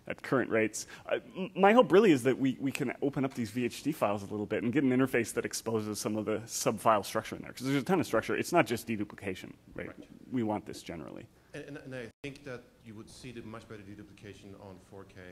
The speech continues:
Speaker 2: fixed block on your V H Ds, because I don't think the Raven is buying all, all that much, because nothing is gonna move around all that much inside, uh, a disk image. It's just that most likely your N T F S,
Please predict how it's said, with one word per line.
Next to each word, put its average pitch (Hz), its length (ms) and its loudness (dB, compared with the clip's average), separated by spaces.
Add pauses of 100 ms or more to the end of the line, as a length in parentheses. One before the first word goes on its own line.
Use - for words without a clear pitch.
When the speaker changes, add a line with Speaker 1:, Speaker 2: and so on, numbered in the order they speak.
(340)
Speaker 2:
fixed - 240 -18
block 87 380 -18
on 90 320 -14
your 90 140 -16
V 87 180 -18
H - 180 -20
Ds, 85 300 -20 (400)
because 101 160 -18
I - 20 -12
don't 104 140 -12
think 101 120 -20
the 101 80 -16
Raven 95 280 -14
is 90 160 -20 (500)
buying 110 380 -12
all, 104 220 -12
all 98 160 -14
that 95 240 -16
much, 98 300 -16 (200)
because - 260 -20 (120)
nothing 104 260 -16
is 101 80 -16
gonna 104 140 -16
move 101 320 -14
around 98 200 -12
all 90 80 -14
that 90 200 -18
much 90 160 -18 (100)
inside, 92 640 -14 (480)
uh, 92 40 -18 (220)
a 92 60 -20
disk 90 240 -18 (120)
image. 95 420 -18 (400)
It's 101 120 -20
just 101 300 -14
that 90 180 -14 (100)
most 95 320 -16
likely 101 300 -14
your 87 140 -12
N 92 80 -14
T - 80 -20 (100)
F 92 60 -16
S, 90 80 -20